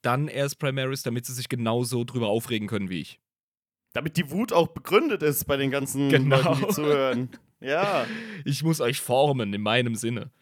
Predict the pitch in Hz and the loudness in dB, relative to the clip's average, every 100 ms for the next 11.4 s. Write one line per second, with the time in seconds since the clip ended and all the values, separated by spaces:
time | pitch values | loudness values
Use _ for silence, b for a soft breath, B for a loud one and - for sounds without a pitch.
0 | b _ - 110 - _ b b b 120 | b _ -4 -2 -4 _ b b b 0
1 | 143 - _ _ _ - 156 - 170 160 | 0 0 _ _ _ 0 0 2 2 2
2 | 143 - 156 156 - 147 156 147 135 - | 0 0 0 0 -4 -4 -2 -4 -6 -4
3 | 170 156 143 143 131 120 117 127 - 131 | -2 2 2 2 -2 0 0 -2 2 0
4 | 123 117 - 123 - 117 117 107 - - | 0 -4 -8 -10 -8 -8 -8 -10 -8 -2
5 | 175 - B B B B 165 160 165 160 | -2 -2 B B B B 2 4 6 6
6 | 156 147 - _ _ _ 120 143 123 107 | 2 -2 -8 _ _ _ 0 0 -2 -8
7 | 95 _ _ _ _ _ _ _ _ _ | -12 _ _ _ _ _ _ _ _ _
8 | _ - - _ 135 120 95 139 139 143 | _ -20 -20 _ 2 2 2 0 2 2
9 | 135 113 - 113 - b b b b b | 2 -2 -6 -8 -10 b b b b b
10 | - 151 214 202 185 180 147 151 147 139 | 0 0 2 0 0 0 0 0 -2 -2
11 | 139 85 113 | -2 -2 -4